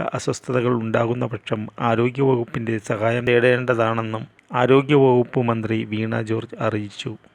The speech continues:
ഫെബ്രുവരി ഇരുപത്തഞ്ച് പൊങ്കാല ദിവസം ക്ഷേത്ര പരിസരത്ത് മെഡിക്കൽ ഓഫീസറിൻ്റെ നേതൃത്വത്തിൽ കൺട്രോൾ റൂം പ്രവർത്തനം നടത്തുമെന്നും ആരോഗ്യമന്ത്രി അറിയിച്ചു. തിരുവനന്തപുരം മെഡിക്കൽ കോളേജ് ആശുപത്രിയിൽ അത്യാഹിത വിഭാഗത്തിൽ നൂറ് കിടക്കകളും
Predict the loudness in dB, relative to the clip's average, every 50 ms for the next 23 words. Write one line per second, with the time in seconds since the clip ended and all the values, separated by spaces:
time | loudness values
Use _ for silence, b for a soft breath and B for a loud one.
0 | _ _ -2 -2 0 2 4 4 6 6 6 4 2 0 0 0 0 0 0 0
1 | -2 -2 -2 -4 -4 -4 -2 -4 0 2 2 2 2 2 0 0 -2 -2 -2 -6
2 | -6 -6 -8 -12 _ _ _ _ -20 -14 -10 -4 0 0 0 2 0 -2 -2 0
3 | 0 -2 0 -2 -2 -2 -2 -4 -4 -4 -4 -2 -2 -2 -2 -2 -2 -2 -2 -2
4 | 0 -2 -2 -4 -4 -6 -6 -4 -4 -4 -4 -4 -2 -4 -4 -4 b b b b
5 | 0 0 0 2 0 -2 -2 -4 -6 -6 -4 -4 -6 -6 -6 -4 -6 -4 -2 0
6 | -2 -2 -2 -2 -4 -6 -6 -4 -2 -2 -2 -2 -2 -4 -4 -4 -4 -4 -4 -6
7 | -6 -6 -8 -6 -6 -4 -4 -4 -6 -10 -12 -12 -8 -6 -6 -4 -4 -6 -6 -8
8 | -10 -10 -10 -10 -10 -8 -8 -6 -6 -8 -8 -10 -12 -12 -14 -14 -16 _ _ _
9 | _ _ _ _ -4 0 2 2 2 2 0 0 0 2 0 0 0 -2 -2 0
10 | 0 -2 -2 0 2 2 4 4 4 2 2 0 0 -2 -2 -4 -4 -4 -2 -2
11 | -2 0 -2 -4 -6 -6 -8 -8 -8 _ 2 2 2 2 0 -2 -2 -2 -4 -6
12 | _ _ -10 -10 -6 -4 -2 -2 -2 -2 -4 -6 -6 -8 -8 -8 -8 b b b
13 | b b b b b _ -2 0 2 2 2 0 0 -2 -2 -4 -2 -2 0 0
14 | 0 -2 -4